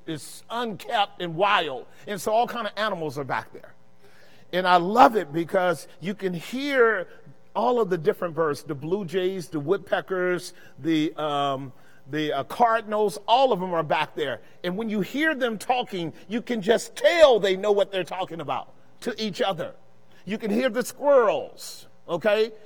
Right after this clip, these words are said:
You can hear them talking. You can hear all kinds of animals communicating at that level of distinct sound. And that's how we're supposed to be as well.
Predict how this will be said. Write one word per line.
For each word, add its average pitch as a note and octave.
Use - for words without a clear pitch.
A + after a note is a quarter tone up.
You F#3+
can A3
hear C#4
them A3
talking. F3+
You A#3+
can A#3
hear A#3
all C#4
kinds B3+
of F#3
animals G#3+
communicating G#3
at F#3
that F#3
level F#3+
of D#3+
distinct F3+
sound. D#3
And E3+
that's G3+
how G3
we're G3
supposed F3+
to E3
be D#3+
as D#3
well. E3